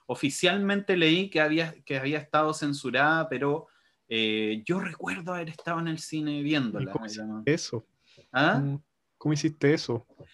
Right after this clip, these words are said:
Speaker 1: No lo sé, es que yo creo, a lo mejor se estrenó en algún momento y después se censuró, no sé cómo funcionó el cuento, pero tengo ese recuerdo, que quizá un recuerdo equivocado, estamos hablando de
Speaker 2: Ujú.
Speaker 1: los chorrocientas décadas atrás,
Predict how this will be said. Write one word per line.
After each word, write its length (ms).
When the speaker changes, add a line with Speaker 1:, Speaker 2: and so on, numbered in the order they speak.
Speaker 1:
No 200
lo 160
sé, 380
es 100
que 120
yo 140
creo, 220
a 80
lo 80
mejor 240
se 100
estrenó 540
en 100
algún 320
momento 840
y 40
después 300
se 100
censuró, 500
no 80
sé 180
cómo 220
funcionó 580
el 100
cuento, 240
pero 160
tengo 220
ese 160
recuerdo, 400
que 140
quizá 320
un 120
recuerdo 340
equivocado, 500
estamos 260
hablando 400
de 80
Speaker 2:
Ujú. 80
Speaker 1:
los 220
chorrocientas 760
décadas 460
atrás, 220